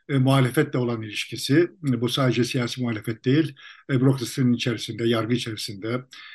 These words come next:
hatta toplumun değişik kesimlerinde olan, e, muhalif isimlerle olan ilişkisini, e, belli ölçüde, e, konuşmuş olacağız. Onları değerlendireceğiz. Aslında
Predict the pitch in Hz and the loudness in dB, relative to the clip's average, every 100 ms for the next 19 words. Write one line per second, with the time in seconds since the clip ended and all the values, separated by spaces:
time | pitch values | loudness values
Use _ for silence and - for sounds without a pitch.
0 | - 131 135 120 120 123 127 123 120 117 | -8 -8 -2 -2 0 0 4 6 6 4
1 | - - 117 110 113 107 127 135 135 127 | 2 -2 -6 -4 -6 -6 0 0 0 0
2 | 120 135 135 139 127 113 131 135 131 131 | 2 2 0 0 0 2 2 2 0 -4
3 | 117 120 117 113 131 156 156 131 - 117 | -2 -2 -2 -2 -2 -2 -2 -2 -2 -4
4 | - 143 135 - _ - 139 127 120 120 | 0 2 0 -4 _ -4 -2 0 0 -2
5 | 117 123 139 165 151 135 147 120 - 127 | -2 -2 0 -2 -4 -6 0 0 -2 -8
6 | 117 110 110 156 - - - 170 143 123 | -8 -6 -2 -2 -4 -12 -6 2 4 4
7 | 131 135 123 120 113 110 110 110 - _ | 4 2 2 0 -2 -4 -4 -6 -10 _
8 | _ - - _ - 139 151 147 160 | _ -20 -20 _ 0 2 6 6 6